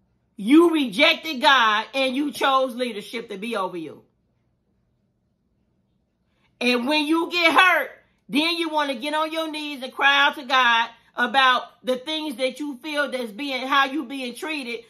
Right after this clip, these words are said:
But you chose that. We chose that.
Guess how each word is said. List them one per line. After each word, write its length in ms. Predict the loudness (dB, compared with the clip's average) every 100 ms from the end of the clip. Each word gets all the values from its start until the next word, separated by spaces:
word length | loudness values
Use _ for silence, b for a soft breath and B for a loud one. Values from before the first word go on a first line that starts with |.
| b
But 280 | -2 -2 0
you 220 | 0 0 0
chose 560 | 4 8 8 6 2
that. 300 | -4 -4 -8 -18 _ _ _ _ _ _ _ _ _ _ _ _ _ _ _ _ _ _ _ _
We 360 | -8 -2 -2 -2
chose 500 | -2 0 2 0 0
that. 300 | -8 -10 -16